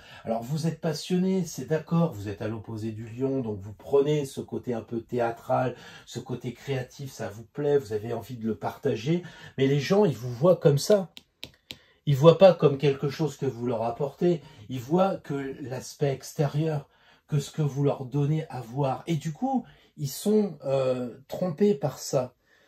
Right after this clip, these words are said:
Donc il faut arrêter d'avoir cet aspect extérieur trop, pas prétentieux, mais trop mis en avant. Donc là, ça fait quand même pas mal de choses à rectifier,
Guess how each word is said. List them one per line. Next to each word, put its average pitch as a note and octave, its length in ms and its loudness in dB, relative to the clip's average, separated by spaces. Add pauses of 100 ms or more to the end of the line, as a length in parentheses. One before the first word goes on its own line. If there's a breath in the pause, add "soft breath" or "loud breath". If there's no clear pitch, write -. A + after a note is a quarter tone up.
(180)
Donc D#3 220 -4
il D#3+ 60 -4
faut G3+ 220 6
arrêter E3+ 440 2
d'avoir D#3 400 4
cet D3 260 2
aspect D#3+ 400 4
extérieur C#3+ 760 4
trop, E3 420 2 (520 loud breath)
pas C#3+ 140 0
prétentieux, F3 800 0
mais C#3+ 160 2
trop - 260 -2
mis D#3+ 160 2
en C#3+ 180 4
avant. A2 320 4 (640 soft breath)
Donc C#3+ 200 8
là, E3+ 220 12
ça E3 160 2
fait C#3+ 160 -2
quand D#3 140 10
même D#3 160 10
pas D3+ 140 8
mal C#3+ 260 8
de C#3 100 8
choses C3+ 480 2
à A2 100 -4
rectifier, C3 760 6